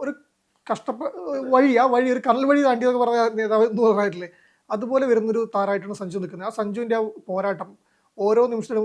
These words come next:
വിയർപ്പ് തുന്നിയിട്ട കുപ്പായം എന്നൊക്കെ സഞ്ജു തന്നെ ഇതിടുന്ന സാധനമേ, അത് അങ്ങനെ തന്നെയാണ് വരുന്നത്. അങ്ങനെ വന്നിട്ടും അത്രയും എത്തിയിട്ടും ഇങ്ങനൊരു കെ-, സിമ്പിൾ, ആദ്യത്തേത് കേരളത്തിൽ നിന്ന് ആദ്യമായിട്ട് ഒരു ബാറ്റർ, ഒരു പിന്നെ ഇത്ര ഒരു സ്പെഷ്യൽ ബാറ്റ്സ്മാൻ ദേശീയ ടീമിൽ ഉണ്ടായിട്ടില്ല എന്ന് തന്നെ പറയണം. അവിടുന്ന് വന്നിട്ട് ഇങ്ങനെ നിൽക്കുന്ന ഒരു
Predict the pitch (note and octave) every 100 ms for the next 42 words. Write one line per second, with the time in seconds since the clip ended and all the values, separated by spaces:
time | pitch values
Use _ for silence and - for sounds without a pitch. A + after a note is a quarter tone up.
0 | G3+ G#3 G3+ A3+ A3+ A3 A3 G3+ G#3 G3+
1 | G3+ G#3 F#3 F3 G3+ G3+ G3 F#3 F#3 F#3
2 | G3 F3 E3+ _ _ - A#3+ B3+ C4+ C4+
3 | C4 B3+ G#3 G#3 F3 - G#3+ A#3+ C4+ A#3
4 | G#3 A3 A3 A3+ G#3+ A3 - A3+ G#3+ G#3
5 | F#3+ G3+ G#3+ G#3+ A3+ A3 A3 G#3+ _ _
6 | _ C#4 - G#3+ A#3 F#3 G#3+ A#3 B3+ -
7 | A3 A3+ A#3+ A3+ A3 A3+ A#3 G#3+ G3 F#3+
8 | D#3+ F#3 - - D#4+ G#3+ G#3+ G#3 G3+ G#4+
9 | - D#4+ - G3+ G#3 G3+ G#3+ G3 - A3+
10 | G#3 A3 G#3+ A3 A#3+ - _ _ - F3+
11 | A3 G#3+ G3 G3+ F3+ G3 G3+ G3+ G3+ F#3
12 | F3+ G3+ A3 A#3 B3+ A3 G#3+ G#3+ G#3+ G3+
13 | E3 G3+